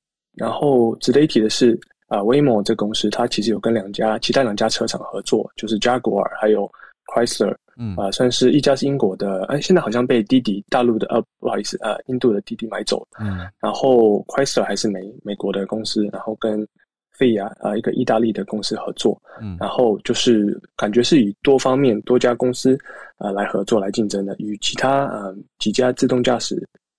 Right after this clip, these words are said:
Speaker 1: 车，像是 Cruise，Cruise 就比较跟剧院合作，跟 Honda 有一点点的合作，可是没那么多。然后 Argo 呢，是跟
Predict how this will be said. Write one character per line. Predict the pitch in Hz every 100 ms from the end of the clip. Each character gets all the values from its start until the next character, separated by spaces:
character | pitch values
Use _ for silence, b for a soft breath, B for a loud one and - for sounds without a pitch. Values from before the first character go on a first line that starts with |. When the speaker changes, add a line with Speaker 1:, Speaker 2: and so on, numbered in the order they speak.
| -
Speaker 1:
车， | - 110
像 | 120
是 | 110 113 101
Cruise，Cruise | - - 127 - - - - - 113 -
就 | 120
比 | -
较 | 101
跟 | 104 113
剧 | 107 113
院 | 113
合 | 101 95
作， | - 113 - B B
跟 | -
Honda | - 131 104
有 | 92 98
一 | 127
点 | 113
点 | 117 101
的 | 101
合 | -
作， | -
可 | 110
是 | 104
没 | 104
那 | 107
么 | 107
多。 | - 101 - B B _
然 | -
后 | 98 117
Argo | 123 151 127 98
呢， | 95
是 | - 104
跟 | 107 101 104